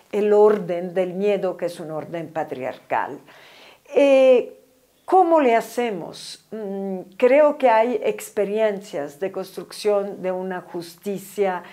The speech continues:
Creo que en, eh, algunos, eh, grupos anarquistas, por ejemplo, han hecho investigaciones para parar, eh, la violencia de los hombres al interior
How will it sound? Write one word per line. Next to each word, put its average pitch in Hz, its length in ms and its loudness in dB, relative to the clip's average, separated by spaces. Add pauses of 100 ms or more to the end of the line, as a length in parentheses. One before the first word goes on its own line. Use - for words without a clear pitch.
(400)
Creo 233 400 4
que 233 140 0
en, 214 460 -6
eh, 180 540 -2
algunos, 208 920 -2
eh, 190 220 0 (300)
grupos 254 480 0
anarquistas, 208 760 -4
por 208 260 -2
ejemplo, 208 680 -4 (260)
han 254 200 0
hecho 285 260 -4
investigaciones 214 1600 -2 (300)
para 247 380 4
parar, 196 640 0 (340)
eh, 196 600 2
la 208 400 6
violencia 220 960 2 (280)
de 202 180 4
los 202 340 0
hombres 214 600 0 (120)
al 208 180 0
interior 202 720 0